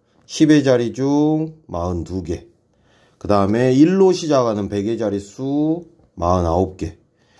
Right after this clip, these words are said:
그리고 이백까지 한 개 더 있어. 이런 식으로 중복 순열을 약간 써서 이제 세면 되지. 그래서 요렇게 더해보면 사십팔, 여기까지 하면 오십 개가 더해져서 여기 적혀있는 구십팔 개가 나오는 거지.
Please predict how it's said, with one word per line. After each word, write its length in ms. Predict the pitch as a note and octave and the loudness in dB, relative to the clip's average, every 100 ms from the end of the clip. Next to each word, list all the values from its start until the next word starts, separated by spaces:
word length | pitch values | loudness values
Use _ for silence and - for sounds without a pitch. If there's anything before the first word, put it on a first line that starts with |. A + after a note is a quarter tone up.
| _ | _
그리고 200 | - F2 | -6 -6
이백까지 760 | D#2+ G#2 B2 B2 - F#2+ D2+ E2+ | -2 -2 2 2 2 -2 -2 -6
한 180 | A#2+ | -6
개 140 | A#2+ F#2+ | -2 -4
더 140 | D2+ | -4
있어. 600 | D2+ - D2+ D2 E2+ G#2+ G#2+ _ _ - _ - | -8 -10 -14 -10 -8 -8 -10 _ _ -20 _ -4
이런 220 | - F3+ | 2 2
식으로 1160 | D#3+ - D#3+ D#3 C#3+ D3+ D3+ D#3+ F3 F3+ F#3 F3 | 2 -2 0 0 2 4 4 6 4 4 -2 -6
중복 280 | - C3+ B2 | -6 -6 -6
순열을 380 | G3 F#3+ C#3+ F2+ | -6 -2 -2 -4
약간 400 | - - A2+ G2+ | -8 -6 -4 -2
써서 340 | D3 D3+ C3 | -2 0 -2
이제 140 | D#2+ | -4
세면 380 | D2 - D3 D3+ | -8 -4 -2 -2
되지. 480 | D2+ C#2 - F2 E2+ _ _ _ _ _ - | -4 -10 -8 -10 -10 _ _ _ _ _ -4
그래서 240 | C3+ A2 | 0 2
요렇게 520 | G#2+ A#2 C3 B2+ B2 | 4 4 2 0 -2
더해보면 540 | G2 G#2 G#2 F#2 E2 D2+ | 0 0 0 -4 -8 -8
사십팔, 680 | - G#2 - - G2 C#2+ - _ _ _ _ _ _ _ _ - | -6 -8 -8 -12 -8 -8 -12 _ _ _ _ _ _ _ _ 0
여기까지 400 | G#2 G#2 G2 F2+ | 0 2 0 0
하면 340 | F2 F#2 G2 | -2 0 0
오십 380 | E2+ A2+ A#2+ - | 0 -2 -4 -6
개가 240 | G2+ F2 | -4 -2
더해져서 760 | D#2+ E2+ E2 E2 D2+ - C3+ C#3+ | -2 -4 -2 -4 -4 0 0 0
여기 180 | E2+ E2+ | -2 -4
적혀있는 500 | E2+ E2+ G2+ E2 D#2 | -6 -4 -2 -2 -6
구십팔 500 | - D#2 - D#3 E3 | -10 -12 -8 -4 0
개가 200 | F3 F#2 | 0 -2
나오는 380 | C#2+ C#2+ C#2+ C2+ | -6 -12 -14 -14
거지. 340 | C#2 - - | -16 -20 -20